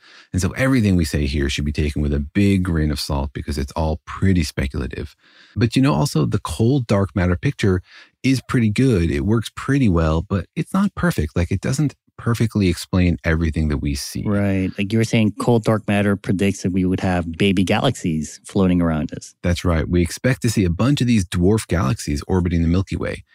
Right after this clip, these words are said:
Speaker 1: And we see some, but we don't see nearly as many as we expect. And we don't know yet,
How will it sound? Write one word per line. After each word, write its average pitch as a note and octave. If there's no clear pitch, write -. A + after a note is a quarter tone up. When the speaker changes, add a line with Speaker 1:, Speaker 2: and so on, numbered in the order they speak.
Speaker 1:
And G#2+
we B2
see C#3+
some, A2
but G#2+
we A2+
don't D3+
see B2+
nearly A2
as G2+
many F2
as D#2+
we D#2
expect. -
And F#2
we G2
don't A2
know G#2+
yet, G2